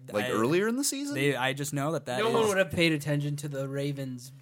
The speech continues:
Speaker 1: That's
Speaker 3: Bears.
Speaker 1: true.
Speaker 2: Unf-, unfortunately, I, I didn't follow the, the Bears
Speaker 3: <laughs>
Speaker 2: closely enough to know their entire, you know, seventeen-week schedule. But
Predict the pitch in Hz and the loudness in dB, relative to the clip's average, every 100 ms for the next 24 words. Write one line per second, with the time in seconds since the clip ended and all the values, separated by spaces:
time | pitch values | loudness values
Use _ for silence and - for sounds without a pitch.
0 | - - 113 127 - - 147 98 185 170 | -16 2 4 4 2 4 4 4 2 4
1 | 208 190 185 156 143 131 143 151 147 143 | 4 4 2 4 4 2 0 0 -2 0
2 | 139 131 123 139 _ - 135 131 127 147 | 0 0 -4 -16 _ -6 -2 0 0 4
3 | 185 170 160 147 135 127 139 131 123 123 | 8 8 8 4 2 -2 -4 -4 -4 -4
4 | 120 127 131 123 117 110 123 107 107 - | -4 -4 -4 -4 -4 -6 -8 -8 -10 -18
5 | - - - 131 117 120 110 - 117 113 | -20 -20 -10 -10 -8 -12 -12 -8 -8 -8
6 | 107 147 139 | -4 0 0